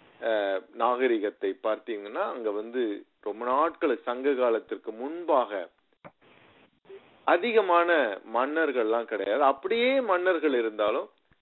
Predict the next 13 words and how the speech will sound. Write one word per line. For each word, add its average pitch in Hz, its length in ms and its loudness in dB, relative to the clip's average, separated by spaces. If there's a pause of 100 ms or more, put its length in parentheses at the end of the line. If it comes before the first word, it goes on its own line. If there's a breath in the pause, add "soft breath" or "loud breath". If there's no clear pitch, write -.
(300)
அவர்கள் 143 460 2
குறுநில 202 520 2
மன்னர்களாக 110 880 -2 (140)
சிறு 220 340 -2
சிறு, 139 300 6 (680)
அஹ், 104 400 2
காரியங்களை, 120 640 2
ரொம்ப 208 440 6
வந்து 151 340 4
டாம்பிகமானவர்கள் 127 1120 4
அல்ல, 95 340 -2
சாதாரண 190 680 4
மனிதர்கள், 113 600 -2